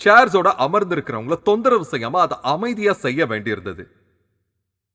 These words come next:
நீங்க செய்ய எல்லாவற்றையும் அவர்களால் பார்க்க முடிந்தது. யாரோ ஒருத்தர், "நீங்க ஏன் அந்த நாற்காலிகள் எல்லாத்தையும் வாங்குனீங்கன்னாங்க?" நான் என் தண்ணீர் பானைகளை மட்டுமே நிரப்பிக்கிட்டு இருந்தேன். தேவனோ தனது பங்கை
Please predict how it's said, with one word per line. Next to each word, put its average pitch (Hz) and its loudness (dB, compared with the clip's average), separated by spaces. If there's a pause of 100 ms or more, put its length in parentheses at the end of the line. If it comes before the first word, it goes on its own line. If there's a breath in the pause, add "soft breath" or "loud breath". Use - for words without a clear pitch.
(120)
நீங்க 269 -2
செய்ய 277 2
எல்லாவற்றையும் 240 2
அவர்களால் 151 -2
பார்க்க 180 -2
முடிந்தது. 113 -8
யாரோ 214 4
ஒருத்தர், 196 -2
"நீங்க 165 -6
ஏன் 240 2
அந்த 277 0
நாற்காலிகள் 240 4
எல்லாத்தையும் 240 0
வாங்குனீங்கன்னாங்க?" 214 0 (760)
நான் 226 2
என் 233 -2
தண்ணீர் 294 4
பானைகளை 277 4
மட்டுமே 277 0
நிரப்பிக்கிட்டு 277 2
இருந்தேன். 233 0 (3000)
தேவனோ 285 8
தனது 240 2 (540)
பங்கை 262 6